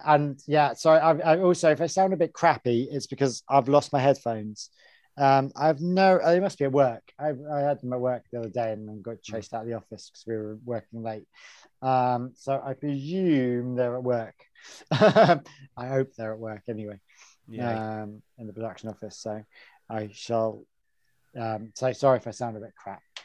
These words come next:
Speaker 1: And also, I've got, I've literally just ran in the door, so, um, I've got food on its way. So
Speaker 2: Yeah.
Speaker 1: apologies if I run away.
Speaker 2: Yeah, so probably in about ten minutes' time, we're gonna pause the podcast so Carl can eat his dinner.
Speaker 1: Right,
Speaker 2: Uh,
Speaker 1: that, that gives us a,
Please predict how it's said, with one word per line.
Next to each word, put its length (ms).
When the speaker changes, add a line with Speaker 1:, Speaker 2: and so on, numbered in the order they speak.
Speaker 1:
And 440
also, 540
I've 140
got, 220
I've 180
literally 300
just 180
ran 200
in 120
the 100
door, 320
so, 340
um, 280
I've 120
got 160
food 200
on 100
its 180
way. 360
So 320
Speaker 2:
Yeah. 180
Speaker 1:
apologies 400
if 80
I 120
run 360
away. 460
Speaker 2:
Yeah, 240
so 260
probably 480
in 120
about 240
ten 180
minutes' 260
time, 380
we're 100
gonna 220
pause 500
the 100
podcast 480
so 220
Carl 260
can 180
eat 120
his 140
dinner. 240
Speaker 1:
Right, 280
Speaker 2:
Uh, 240
Speaker 1:
that, 120
that 180
gives 220
us 160
a, 80